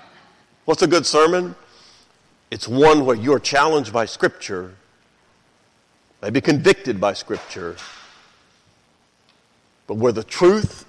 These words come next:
is spoken in love, you apply it,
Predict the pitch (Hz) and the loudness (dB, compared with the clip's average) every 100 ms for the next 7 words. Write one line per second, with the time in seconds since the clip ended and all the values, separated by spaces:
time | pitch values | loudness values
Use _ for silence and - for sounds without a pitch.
0 | - - - - 175 185 202 185 - 113 | -14 -10 -8 0 2 2 0 -2 -4 -8
1 | 101 113 156 190 196 - - - _ _ | -2 4 4 4 -4 -16 -20 -20 _ _
2 | _ _ _ _ _ _ - 175 143 - | _ _ _ _ _ _ -6 -2 -2 2
3 | 151 160 202 208 | 6 6 4 -4